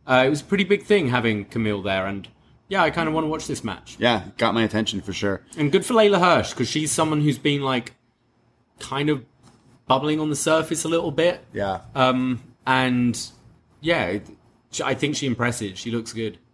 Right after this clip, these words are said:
Speaker 2: Yeah. <laughs> Um, Chris Leone in the chat says it's more promoted than Omega and Andrade.
Speaker 1: Exactly. That, that's what I mean.
Speaker 2: <laughs> Someone who loves to promote,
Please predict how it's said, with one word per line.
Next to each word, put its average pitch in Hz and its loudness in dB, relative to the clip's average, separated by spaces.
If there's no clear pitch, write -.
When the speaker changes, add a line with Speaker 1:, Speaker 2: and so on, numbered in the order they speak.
Speaker 2:
Yeah. 110 2
<laughs> - -20
Um, 135 2
Chris - -4
Leone 127 4
in 117 4
the 113 4
chat 107 2
says 107 0
it's 95 -10
more 110 0
promoted 104 -4
than 101 -6
Omega 98 -6
and 95 -8
Andrade. 92 -6
Speaker 1:
Exactly. 156 -2
That, 170 0
that's 180 -2
what 180 0
I 175 4
mean. 147 0
Speaker 2:
<laughs> - -20
Someone 180 2
who 175 6
loves 175 2
to 147 -8
promote, 165 -2